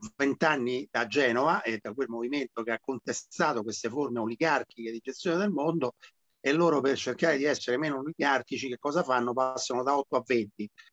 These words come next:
ma sostanzialmente rimane questa visione per cui il mondo va comandato secondo gli interessi, eh, delle grandi forze economiche, delle multinazionali e dei potenti. Eh, noi,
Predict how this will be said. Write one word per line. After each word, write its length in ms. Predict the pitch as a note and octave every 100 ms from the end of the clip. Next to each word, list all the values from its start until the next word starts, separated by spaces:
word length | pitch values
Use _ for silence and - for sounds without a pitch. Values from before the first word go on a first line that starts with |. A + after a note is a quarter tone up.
| _
ma 100 | A#2
sostanzialmente 1080 | - C3+ - A#2+ - C#3+ B2+ A#2 A2 A#2 G#2+ _ _ B2 A2
rimane 420 | B2+ C#3 D3 C#3+
questa 560 | A2+ G#2+ - G#2+ A2 G#2+
visione 680 | G#2+ A2 C3 D3 C3+ A2+ A2
per 200 | G#2 G#2+
cui 160 | - A2+
il 80 | A2
mondo 280 | B2+ B2 A#2+
va 140 | A2+
comandato 800 | - A#2 C#3 A2 A#2 A#2+ B2 A#2
secondo 340 | A#2 A2+ A2+
gli 60 | A2+
interessi, 580 | G#2 A2+ A2 - G2+ G2+ - - _
eh, 280 | A#2+ A2 A2
delle 200 | G#2+ A2+
grandi 1160 | A#2 B2+ A#2+ A2+ A#2+ A2+ A2+ A2 A2+ A2 A2 G#2
forze 380 | - C3 - B2+
economiche, 560 | A#2+ D3+ A#2+ C#3 D3+ G#2+
delle 140 | G#2+
multinazionali 920 | A2 G#2 B2 B2+ - A#2+ G#2+ A#2+ A2
e 60 | A2
dei 160 | G#2 G2+
potenti. 360 | G#2 G#2 F#2+ - _ _ _ - - - - -
Eh, 720 | A#2 A#2 A2+ A2 G#2+ G#2 G2+
noi, 920 | A2+ D#3 D#3+ D3 C#3 C3 B2+ A#2+ A#2+